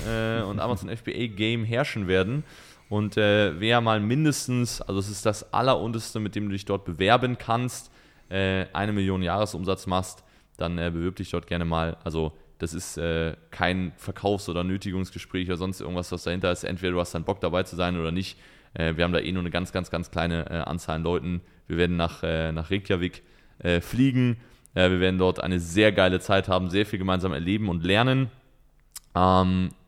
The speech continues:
Speaker 1: Ende Februar, also ja, sollte man jetzt mit dabei sein, wird wahrscheinlich relativ schnell voll sein.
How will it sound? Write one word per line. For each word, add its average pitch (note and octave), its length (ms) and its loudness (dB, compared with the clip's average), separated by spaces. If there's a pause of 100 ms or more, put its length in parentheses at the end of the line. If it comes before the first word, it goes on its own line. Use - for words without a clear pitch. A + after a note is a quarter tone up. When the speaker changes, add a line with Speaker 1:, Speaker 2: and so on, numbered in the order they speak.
(120)
Speaker 1:
Ende A2+ 180 2
Februar, A2+ 560 2 (420)
also F#2 640 2 (1500)
ja, D2+ 160 -2 (220)
sollte G2 320 0
man F#2+ 100 2
jetzt F#2+ 260 -2
mit F#2 140 -2
dabei F2 220 2
sein, F2 260 0
wird E2+ 180 -6
wahrscheinlich E2+ 280 -4
relativ D#2+ 240 -2
schnell D#2+ 160 -4
voll F2 240 2
sein. D#2+ 180 -4